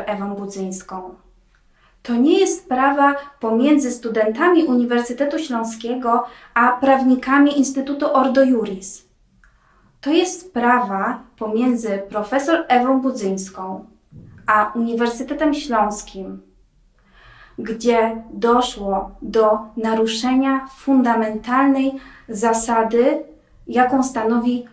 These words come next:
wolność akademicka. I tutaj jest clou problemu, bowiem w sprawie profesor Ewy Budzyńskiej chodzi o obronę wolności akademickiej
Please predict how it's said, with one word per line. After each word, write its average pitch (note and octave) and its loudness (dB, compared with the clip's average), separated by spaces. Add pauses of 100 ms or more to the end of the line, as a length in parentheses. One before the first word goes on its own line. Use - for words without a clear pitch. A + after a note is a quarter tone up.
wolność C4 2
akademicka. A3 -2 (480)
I C#4 2
tutaj F4+ 2
jest E4+ 0
clou D4+ 2
problemu, A3+ 2
bowiem B3+ 2
w C4+ -6
sprawie F4 0
profesor D4 0
Ewy D4+ -2
Budzyńskiej A3+ -2 (220)
chodzi A3+ -2 (180)
o A#3+ 2 (280)
obronę B3+ 4 (360)
wolności C4+ 2
akademickiej A3+ -2